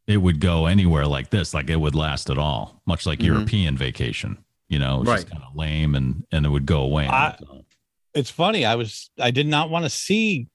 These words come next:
Speaker 3: Christmas Vacation at first because I hated European Vacation.
Speaker 2: Right.
Speaker 3: I,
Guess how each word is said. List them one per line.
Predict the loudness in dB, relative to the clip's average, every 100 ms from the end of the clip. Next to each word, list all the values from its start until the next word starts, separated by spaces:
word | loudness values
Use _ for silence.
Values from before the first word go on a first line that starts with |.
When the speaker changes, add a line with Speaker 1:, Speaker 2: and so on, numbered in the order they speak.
| _
Speaker 3:
Christmas | -2 0 0 0 0 -2
Vacation | -2 0 2 0 0 -2 0 0 -2 -4 -10 _ _ _ _ _
at | -4 -4
first | -2 2 4 4 0 -4 -12 -16 -14 -10 -12 -6
because | -6 -4 0 2 4 4 2 0 -6 -4
I | 0 0
hated | -2 -2 2 2 0 -8 -4
European | 0 0 0 -4 -6 -6
Vacation. | -10 -12 -14 -14 -18 _ _ _
Speaker 2:
Right. | 0 0 -4 _ _ _ _ _ _ -2
Speaker 3:
I, | -2